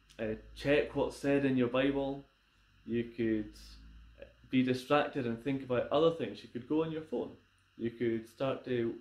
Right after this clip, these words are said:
think ahead about what's for lunch or what you need to do that day. So there's a bit of a conscious effort involved. And so surely then,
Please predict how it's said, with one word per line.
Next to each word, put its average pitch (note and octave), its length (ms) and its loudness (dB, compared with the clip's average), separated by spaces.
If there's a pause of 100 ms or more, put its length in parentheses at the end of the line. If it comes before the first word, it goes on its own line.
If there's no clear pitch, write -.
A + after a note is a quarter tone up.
(580)
think C#3 220 -2
ahead B2 440 0
about F#2+ 340 -6
what's B2+ 200 -2
for A#2+ 160 -4
lunch B2+ 340 -2 (800)
or G2 400 -4 (1080)
what A#2 280 -2
you A2+ 60 -4
need A2+ 200 0
to B2 60 -8
do A#2 380 -2 (680)
that - 300 -6
day. F#2+ 200 -2 (1300)
So C#3+ 180 0
there's D3 180 4
a - 20 -8
bit A3 160 0
of F#3+ 100 -2
a C#3 140 -4
conscious D#3 480 -4
effort B2 360 -2
involved. A2 420 -2 (2000)
And C3+ 180 2
so C3+ 480 0 (220)
surely E3 440 4
then, A#2+ 480 2